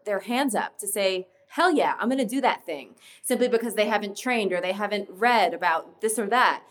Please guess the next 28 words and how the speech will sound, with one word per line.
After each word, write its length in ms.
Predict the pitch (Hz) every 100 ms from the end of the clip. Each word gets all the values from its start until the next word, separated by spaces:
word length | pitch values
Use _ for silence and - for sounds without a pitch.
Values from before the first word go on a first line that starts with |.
| _
It's 100 | -
like, 140 | 254 -
figure 340 | - 294 359
it 140 | 330 -
out 300 | 240 247 202
along 320 | 202 214 226
the 100 | 196
way. 480 | 190 214 117 85 - - - _ _ _ _ _
If 140 | 214 214
you 120 | 247
make 240 | 214 247
it 120 | - 202
matter, 360 | 180 175 226
you 140 | 247 202
will 100 | 190
make 180 | 180
it 100 | 180
happen, 440 | - 156 139 123 151 _
period. 320 | 214 233 277 _ _ -
And 160 | 269
you 120 | 285
might 260 | 233 277 -
fail, 500 | - 240 190 135 131
but 160 | 214 208
failure 640 | - 277 285 277 277 277 226
is 380 | 226 220 220
just 440 | - - 214 226 -
information. 800 | 214 208 202 170 170 - -